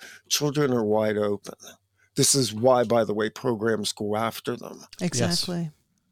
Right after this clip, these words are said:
Speaker 1: They go after them because they're raw material and they can mold that. And they use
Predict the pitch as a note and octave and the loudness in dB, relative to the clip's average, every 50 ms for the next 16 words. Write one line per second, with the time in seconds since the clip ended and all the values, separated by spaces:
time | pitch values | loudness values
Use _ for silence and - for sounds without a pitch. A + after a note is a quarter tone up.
0 | _ - A#2 A#2+ A#2 - A2+ A#2 A#2+ B2+ B2 B2 - - C#3+ C3 B2 B2+ B2 A2+ | _ -6 -4 -4 -2 0 0 2 4 4 4 2 0 -2 -2 0 2 2 0 0
1 | A#2 A#2 - A#2+ G#2 F#2+ F#2 - A2+ A2 G#2 F#2+ G#2+ A2+ A2 G#2+ G#2 G#2+ G#2+ - | -2 -4 -4 -4 -6 -6 -4 -4 -4 -4 -2 0 0 2 2 2 0 -2 -4 -6
2 | - - - A#2+ A2+ G#2+ A2 A2+ A2 A2 - G#2+ A2+ A2+ A2 A2 G#2 - - G#2 | -8 -8 -6 -4 -4 -4 -4 -4 -6 -8 -10 -10 -10 -10 -8 -8 -8 -8 -10 -10
3 | A2 G2 - - - A#2+ A#2+ A#2 A#2 A2+ A#2+ A#2+ G#2 - - - - - - _ | -12 -14 -14 -14 -12 -8 -4 -2 0 0 0 0 -2 -6 -8 -10 -10 -10 -14 _
4 | - - _ _ _ _ _ _ _ _ _ _ - - _ - B2+ A#2+ A#2 G2+ | -20 -20 _ _ _ _ _ _ _ _ _ _ -20 -12 _ -2 0 0 0 -2
5 | G2 - - - - - - _ _ _ - B2 A#2+ G#2+ G2 - B2 A#2+ A2+ A2+ | -4 -8 -14 -18 -20 -20 -20 _ _ _ -2 0 0 0 -2 -2 0 0 0 0
6 | A2+ A2+ A2 - - - - | 0 -2 -2 -2 -2 -2 -4